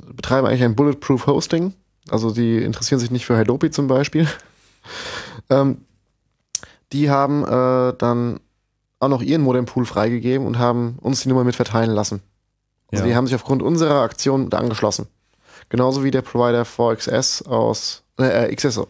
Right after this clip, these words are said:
Speaker 1: X S four All aus den Niederlanden, der hat das auch gemacht. Und der Verein free D E aus, äh, aus dem Ruhrpott.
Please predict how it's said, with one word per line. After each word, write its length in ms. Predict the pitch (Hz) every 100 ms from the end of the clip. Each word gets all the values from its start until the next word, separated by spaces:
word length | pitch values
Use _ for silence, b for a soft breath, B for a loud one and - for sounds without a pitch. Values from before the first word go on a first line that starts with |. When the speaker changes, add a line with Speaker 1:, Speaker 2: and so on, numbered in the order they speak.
| -
Speaker 1:
X 160 | 123 -
S 140 | -
four 300 | 123 107 117
All 80 | 135
aus 200 | 110 -
den 80 | 120
Niederlanden, 420 | 156 151 156 -
der 80 | 139
hat 80 |
das 80 | -
auch 160 | 117 -
gemacht. 400 | 151 143 147 - B B B B -
Und 240 | 135 131
der 80 | 131
Verein 400 | - 104 120 120
free 300 | - 139 135
D 320 | 131 104 120
E 40 | 104
aus, 440 | 113 110 - -
äh, 40 | 104
aus 500 | 107 107 104 - 104
dem 100 | 113
Ruhrpott. 400 | 117 98 -